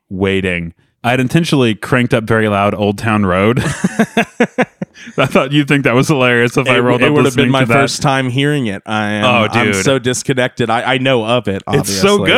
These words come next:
Speaker 1: good.
Speaker 2: I haven't heard
Speaker 1: It's
Speaker 2: it yet.
Speaker 1: really great.
Speaker 2: I haven't heard it yet.
Speaker 1: Like,
Speaker 2: Uh,
Speaker 1: it's so good in kind of this very frivolous, ca-, carefree, fun way that it makes me, it's not that I'm jealous, but I'm very happy for people that are in high school and college now.
Speaker 2: Sure.
Speaker 1: This is gonna be a song that they, like, put on at parties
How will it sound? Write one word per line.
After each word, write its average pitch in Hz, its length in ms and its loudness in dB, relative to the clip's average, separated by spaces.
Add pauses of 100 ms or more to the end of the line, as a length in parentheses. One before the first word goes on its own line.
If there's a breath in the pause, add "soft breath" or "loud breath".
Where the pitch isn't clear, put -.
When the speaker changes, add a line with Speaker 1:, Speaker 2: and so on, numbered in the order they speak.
(220)
Speaker 1:
good. 113 40 0
Speaker 2:
I 110 120 -4
haven't 123 180 0
heard 131 140 2
Speaker 1:
It's 117 140 0
Speaker 2:
it 104 40 0
yet. 98 140 -2
Speaker 1:
really 156 260 2
great. 110 560 0
Speaker 2:
I 104 80 -6
haven't 110 140 -6
heard 113 160 -4
it 87 60 -10
yet. 85 160 -10
Speaker 1:
Like, 120 280 0
Speaker 2:
Uh, - 80 -20
Speaker 1:
it's 147 220 0
so 165 320 0
good 143 520 0 (160)
in 120 160 0
kind 127 260 -2
of 117 140 -2
this 107 320 -2
very 107 480 -2 (160)
frivolous, 104 840 -2 (400)
ca-, - 240 -10
carefree, 104 600 -2
fun 104 380 -2
way 98 420 0 (480 loud breath)
that 113 140 0
it 113 40 2
makes 123 240 -2
me, 110 540 0
it's 160 320 -4
not 185 140 2
that 151 80 0
I'm 110 120 0
jealous, 107 320 0
but 135 80 -2
I'm 131 100 0
very 147 200 0
happy 110 320 -2
for 104 100 -8
people 104 280 -2
that 101 80 0
are 98 40 0
in 95 60 -2
high 98 160 -4
school 101 240 -4
and 98 100 -2
college 98 440 -4
now. 123 400 -2
Speaker 2:
Sure. 127 300 -6
Speaker 1:
This 127 100 0
is 139 60 -4
gonna 156 120 0
be 131 80 2
a 113 40 0
song 117 240 2
that 107 100 -4
they, 113 80 2
like, 101 160 -2
put 127 120 0
on 101 120 0
at 95 80 -6
parties 98 580 -2